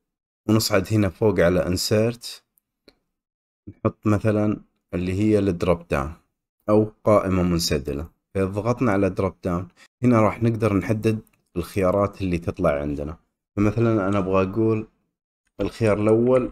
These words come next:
attended اللي هو حضر، الخيار الثاني missed، أو الخيار الثالث مثلًا late متأخر. فattended باللون الأخضر، missed باللون الأحمر،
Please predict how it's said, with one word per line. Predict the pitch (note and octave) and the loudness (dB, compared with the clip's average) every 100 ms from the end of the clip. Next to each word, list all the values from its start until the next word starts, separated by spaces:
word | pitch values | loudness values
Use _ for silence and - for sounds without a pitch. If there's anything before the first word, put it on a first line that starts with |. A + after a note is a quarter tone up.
| - | -6
attended | G#2+ - F#2 E2+ G2+ A2 - _ _ _ _ | -4 0 0 2 0 -2 -12 _ _ _ _
اللي | G#2 G2 | -6 -2
هو | F#2+ F2+ | 0 0
حضر، | F2+ F2 G2 C3 - - _ | 0 -2 0 -2 -4 -10 _
الخيار | - - G#2 G2+ | -8 -2 0 0
الثاني | - - A2 G#2 A2 A#2+ A#2 _ _ _ _ _ _ _ _ _ _ _ _ _ _ _ _ _ _ _ G#2+ | -4 -2 0 2 0 -2 -8 _ _ _ _ _ _ _ _ _ _ _ _ _ _ _ _ _ _ _ 0
missed، | G#2 B2+ - - _ _ _ - _ _ _ _ _ _ _ _ _ _ _ _ _ _ _ _ _ | 0 0 -4 -8 _ _ _ -20 _ _ _ _ _ _ _ _ _ _ _ _ _ _ _ _ _
أو | A#2+ B2 - | -16 -16 -18
الخيار | A2+ - A2+ G2+ | -14 -2 0 0
الثالث | G2 - G#2 G#2 - | -2 -2 0 0 -4
مثلًا | G2+ - F#2+ F2+ F2 - _ | -8 -4 -2 -2 -4 -10 _
late | E2+ D2+ C2 - - _ _ | -6 -6 -6 -12 -20 _ _
متأخر. | - - C#2+ - - - _ _ _ A2+ | -14 -8 -10 -10 -14 -16 _ _ _ -2
فattended | G2+ - C3 A#2+ C3+ - - - _ _ - | 2 4 4 4 2 2 -10 -20 _ _ -6
باللون | G#2 G2+ F#2+ | 0 2 4
الأخضر، | G2+ G#2+ - B2 A#2+ - _ _ G2 | 2 0 0 0 0 -8 _ _ 0
missed | G#2 - - | 0 -2 -4
باللون | F#2+ F#2+ F2+ | -2 0 2
الأحمر، | F#2+ A2 - B2 B2 - | 2 0 0 -2 -2 -8